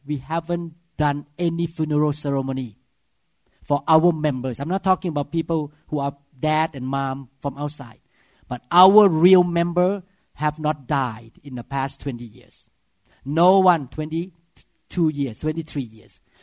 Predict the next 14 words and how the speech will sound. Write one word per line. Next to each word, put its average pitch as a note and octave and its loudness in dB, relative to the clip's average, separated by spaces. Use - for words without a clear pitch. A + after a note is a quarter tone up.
No F#3 6
one G3+ 6
get - -2
cancer F#3 2
in E3+ -4
this E3+ -6
house. E3+ -8
No F3 4
surgery, G3+ 2
no E3 0
operation, G#3 2
no F3+ 6
heart G#3+ 6
attack, F#3 -2